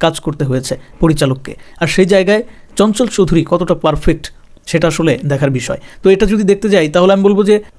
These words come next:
যতটা পারফেক্ট হলে আসলে একদম হান্ড্রেডে হান্ড্রেড মার্ক দেওয়া যায় ঠিক ততটাই হয়েছে। কেন বলতেছি এই কথা হান্ড্রেডে হান্ড্রেড? দেখুন, একটা বায়োপিকের ক্ষেত্রে একদম হুবহু চেহারা খুঁজে পাওয়া এটা quite impossible, এটা সম্ভব না।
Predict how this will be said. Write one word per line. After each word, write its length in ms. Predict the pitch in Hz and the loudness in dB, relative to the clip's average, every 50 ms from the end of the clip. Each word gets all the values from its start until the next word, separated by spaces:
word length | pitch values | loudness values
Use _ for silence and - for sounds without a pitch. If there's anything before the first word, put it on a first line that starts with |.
| - - | -2 0
যতটা 460 | 226 247 240 302 240 - 285 277 277 | 0 2 2 0 0 2 2 4 2
পারফেক্ট 520 | 269 - - 214 208 202 - 233 233 - - | 2 2 2 0 2 2 0 -2 -2 -2 -2
হলে 320 | 165 165 156 147 151 269 - - - _ _ - _ - _ - - - | 0 2 2 0 0 -2 -10 -16 -20 _ _ -20 _ -20 _ -20 -20 -12
আসলে 320 | - 151 - 196 185 190 | -8 -4 0 2 2 2
একদম 300 | 190 - 175 160 175 180 | 2 2 0 0 0 0
হান্ড্রেডে 420 | 160 - 170 175 180 190 190 185 196 | 0 2 2 2 4 2 2 0 0
হান্ড্রেড 360 | 147 151 165 170 175 185 180 - - | -2 0 0 2 2 2 0 0 0
মার্ক 240 | 151 151 165 165 | 0 2 2 0
দেওয়া 240 | 156 139 151 139 127 | 0 0 0 0 0
যায় 180 | 127 131 120 - - _ - | -2 -4 -8 -10 -10 _ -2
ঠিক 160 | 202 185 - | -2 0 0
ততটাই 320 | 220 - 190 - 180 160 | 0 0 0 0 0 0
হয়েছে। 300 | 139 143 - 139 - - - - - - - - - - | 0 0 -2 -4 -6 -12 -14 -18 -20 -20 -20 -20 -12 -4
কেন 160 | - 175 180 | -2 0 2
বলতেছি 320 | 190 208 196 190 175 - 170 | 2 0 0 -2 -2 0 0
এই 60 | 147 | 0
কথা 180 | - 131 131 147 | 0 -2 -2 -2
হান্ড্রেডে 360 | 135 147 151 151 151 151 156 | -2 0 0 0 0 0 0
হান্ড্রেড? 400 | 135 135 143 143 135 - - - - - - - - - - - - - - | -2 -2 -2 -4 -6 -8 -10 -12 -18 -20 -20 -20 -20 -20 -20 -18 -6 0 0
দেখুন, 280 | 202 196 233 196 190 208 - - - - - - - - | 2 2 2 0 0 -2 -6 -12 -20 -20 -20 -20 -16 -6
একটা 180 | - 175 - 202 | -4 0 0 2
বায়োপিকের 420 | 160 180 196 202 196 196 202 220 | 2 4 2 2 0 0 -2 -2
ক্ষেত্রে 400 | 190 - 190 - - 165 151 131 - - - | 0 0 -2 -2 0 -2 -2 -2 -2 -6 -6
একদম 260 | 151 180 202 190 170 - 185 | -2 0 0 0 0 0 0
হুবহু 320 | 185 185 233 240 208 240 | 2 4 2 2 2 0
চেহারা 400 | 208 - 214 190 180 190 196 196 | 0 0 0 2 2 2 2 0
খুঁজে 240 | 196 - 175 180 190 | 0 0 0 2 2
পাওয়া 300 | 190 185 170 156 143 - | 2 2 2 2 0 -2
এটা 240 | 160 156 185 175 170 - - - | -2 0 0 0 0 -2 -6 -2
quite 180 | 208 190 175 170 | 0 2 2 2
impossible, 440 | 175 156 147 147 - 139 120 117 - - | 0 0 -2 -2 -2 -4 -4 -6 -8 -6
এটা 180 | - 151 151 - | -8 -6 -6 -2
সম্ভব 360 | - 180 175 165 170 160 139 | 0 2 2 2 2 0 0
না। 180 | 127 120 135 | -4 -6 -10